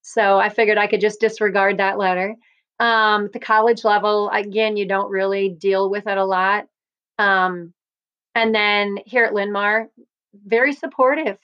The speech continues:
good people. Um, and sure, they're gonna struggle at times with decisions we make, whether we take their daughter out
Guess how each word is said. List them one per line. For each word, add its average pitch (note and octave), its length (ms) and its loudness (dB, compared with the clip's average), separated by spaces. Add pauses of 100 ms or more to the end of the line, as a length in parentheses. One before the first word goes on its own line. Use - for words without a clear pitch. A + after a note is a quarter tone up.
(120)
good C4 260 -2
people. C4+ 600 -4 (360)
Um, G3+ 540 0 (420)
and D4+ 160 0
sure, G#4+ 320 0
they're A#3+ 220 0
gonna E4 240 0
struggle A3 440 -2
at A3+ 160 -2
times G#3+ 400 -6
with A#3 140 -8
decisions G3+ 400 -10
we A3 140 -6
make, G#3+ 240 -2
whether G#3 180 0
we G3+ 100 -2
take G#3 220 -4
their G#3 120 0
daughter G3+ 360 2
out G3+ 400 2